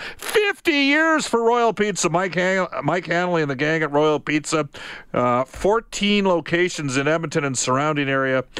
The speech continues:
For menu in those locations, visit royal pizza dot C A or download the Royal Pizza app from the App Store. The Stauffer recommendation is the Mediterranean chicken. Let's check in this day in Oilers history. Oh, Brendan.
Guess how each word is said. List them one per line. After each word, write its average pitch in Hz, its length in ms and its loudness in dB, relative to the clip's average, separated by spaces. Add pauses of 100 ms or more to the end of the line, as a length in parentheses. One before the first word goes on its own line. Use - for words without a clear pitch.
(160)
For 135 200 -2
menu 170 460 0
in 147 60 0
those 139 240 2
locations, 131 560 -2
visit 120 200 -2
royal 131 220 2
pizza 131 260 -4
dot 123 300 -2
C 131 140 -2
A 120 60 0
or 117 40 0
download 127 400 0
the 113 80 -4
Royal 120 240 0
Pizza 123 420 -8
app 120 340 -6
from 113 160 -4
the 104 120 -2
App 131 300 -6
Store. 139 420 0 (380)
The 92 120 0
Stauffer 120 520 0
recommendation 104 680 0
is 98 180 -2
the 101 140 -2
Mediterranean 95 800 -2
chicken. 110 540 -6 (680)
Let's 107 240 -2
check 151 380 -2
in 170 300 0
this 147 240 -2
day 160 240 2
in 151 60 0
Oilers 165 360 2
history. 143 640 0 (100)
Oh, 143 280 2
Brendan. 165 600 0